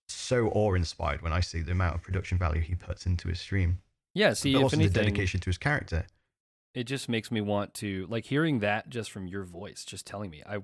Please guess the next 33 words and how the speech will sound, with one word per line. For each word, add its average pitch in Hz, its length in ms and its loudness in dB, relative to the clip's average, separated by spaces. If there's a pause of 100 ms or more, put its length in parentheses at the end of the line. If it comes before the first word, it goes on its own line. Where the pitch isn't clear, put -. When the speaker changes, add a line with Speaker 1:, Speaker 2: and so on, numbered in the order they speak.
(120)
Speaker 2:
not 113 180 0
only 139 160 4
do 113 100 2
I 104 40 2
wanna 101 180 -2
follow 95 280 -4
this 110 120 -12
person 104 320 -10
immediately, 87 520 -12
which 107 120 -18
is 90 80 -18
great, 78 320 -14 (100)
and 90 140 -8
you 95 200 -8 (100)
have 95 140 -10
to 95 80 -16
hit 80 80 -14
me 80 80 -16
up 80 100 -18
with 87 100 -20
his - 220 -20 (180)
Twitch, - 260 -16
but - 140 -12 (500)
Speaker 1:
<laughs> - 460 -8
I 214 120 10
will. 170 100 8
Speaker 2:
also, 104 340 4 (720)
also, 107 640 2
just 123 360 -2
hearing 143 320 4
that 95 260 0
inspires 113 720 0
me 95 440 -4